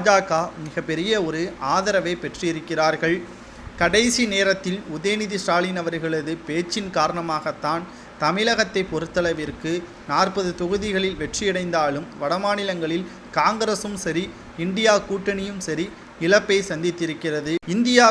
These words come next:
கூட்டணி ஒட்டுமொத்தமாக இருநூற்றி முப்பத்தி இரண்டு தொகுதிகளில் வெற்றியடைந்திருக்கிறது. ஆனால் பா ஜ க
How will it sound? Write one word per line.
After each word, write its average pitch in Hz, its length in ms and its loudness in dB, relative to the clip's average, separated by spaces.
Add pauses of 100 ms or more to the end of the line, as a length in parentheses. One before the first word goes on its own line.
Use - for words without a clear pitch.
(120)
கூட்டணி 190 420 0 (240)
ஒட்டுமொத்தமாக 208 840 2 (340)
இருநூற்றி 208 680 0
முப்பத்தி 214 560 -2
இரண்டு 185 280 0 (360)
தொகுதிகளில் 175 760 0
வெற்றியடைந்திருக்கிறது. 156 1080 -4 (460)
ஆனால் 170 320 6 (180)
பா 151 180 4
ஜ 220 200 8 (140)
க 180 100 8